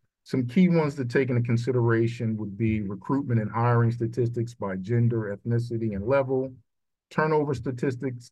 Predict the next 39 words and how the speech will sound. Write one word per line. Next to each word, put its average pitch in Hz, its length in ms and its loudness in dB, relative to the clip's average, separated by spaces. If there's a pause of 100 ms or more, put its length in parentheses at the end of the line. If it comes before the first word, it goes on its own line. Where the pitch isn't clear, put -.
as 104 180 -4
a - 60 -6
percentage 127 840 -2
of 98 140 -2
the 101 80 -4 (100)
whole 147 300 0
organization 131 960 -2
and 117 220 -4
a 113 60 -2
percentage 117 500 -2
of 98 160 -6
each - 300 -4
group 139 260 -2 (180)
by 98 180 -2
gender, 123 520 0 (400)
as 113 180 0
well 135 240 0
as 120 120 0
ethnicity 120 840 -2 (100)
and 123 280 2
level, 113 400 0 (560)
and 110 260 2
loss 123 420 2
of 120 100 -4
the 104 80 -8
pipeline 113 680 -2
within 110 380 -4
each 101 240 -8
group. 107 240 -4 (800)
You 101 100 -4
wanna 117 200 2
take 120 220 0
a - 20 2
look 117 180 2
at 104 60 -2
the 98 80 -6
pipeline 113 560 -2
of 101 100 -6
women, 131 500 -2